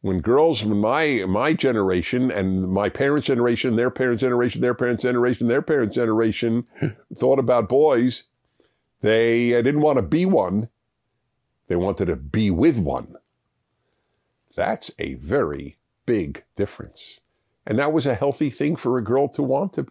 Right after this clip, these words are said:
be, just like a boy wanted to be with a girl. Look at the songs from, from fifty, sixty, seventy years ago. You have to go seventy years probably.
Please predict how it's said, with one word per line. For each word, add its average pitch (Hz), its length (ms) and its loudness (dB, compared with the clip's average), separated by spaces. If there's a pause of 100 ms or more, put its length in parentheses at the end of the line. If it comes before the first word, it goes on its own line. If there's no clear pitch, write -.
(160)
be, 67 320 -8 (420)
just 73 220 -6
like 98 140 -4
a 101 40 0
boy 92 280 0
wanted 107 320 -2
to 101 80 -2
be 107 160 -2
with 110 180 0
a 110 40 0
girl. 131 440 -4 (960)
Look 131 160 -2
at 175 100 -2
the 139 100 0
songs 151 580 0
from, 90 400 -2 (340)
from 104 280 -2
fifty, 127 500 -2
sixty, - 500 -2
seventy 117 480 0
years 107 320 0
ago. 98 200 2
You 92 120 0
have 113 140 -2
to 131 80 -4
go 98 100 0
seventy 90 460 -2
years 82 260 0
probably. - 540 -10